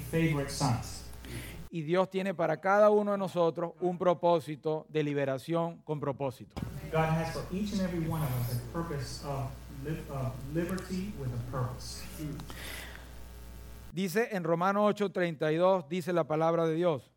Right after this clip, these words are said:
Speaker 2: Romanos ocho treinta y dos.
Speaker 1: In Romans eight thirty-two,
Speaker 2: Dice,
Speaker 1: the word of God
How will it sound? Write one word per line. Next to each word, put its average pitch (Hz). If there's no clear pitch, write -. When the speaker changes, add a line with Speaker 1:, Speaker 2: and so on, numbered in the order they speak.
Speaker 2:
Romanos 170
ocho 180
treinta 147
y 139
dos. 143
Speaker 1:
In 151
Romans 175
eight 170
thirty-two, 175
Speaker 2:
Dice, 156
Speaker 1:
the -
word 160
of 160
God 151